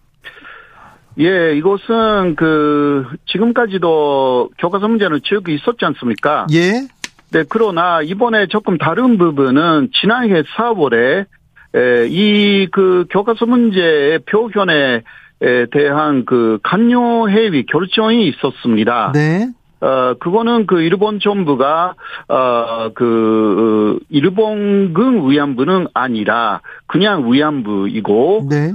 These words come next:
Speaker 1: 또 정군 위안부도 아니라 그냥 위안부다. 그래서, 그리고, 어, 일본군의 관여라든가 간제성, 어, 이것은 그 확실하지 않다. 어, 그리고 또 강제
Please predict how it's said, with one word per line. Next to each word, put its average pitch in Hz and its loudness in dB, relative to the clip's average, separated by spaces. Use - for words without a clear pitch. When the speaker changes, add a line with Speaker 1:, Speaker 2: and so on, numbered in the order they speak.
Speaker 1:
또 180 -2
정군 226 0
위안부도 135 -2
아니라 107 -2
그냥 175 0
위안부다. 104 -2
그래서, 185 -2
그리고, 190 0
어, 135 2
일본군의 214 -2
관여라든가 123 -2
간제성, 151 -2
어, 123 -2
이것은 220 -2
그 127 -2
확실하지 254 -2
않다. 143 -4
어, 131 0
그리고 220 0
또 190 0
강제 226 -2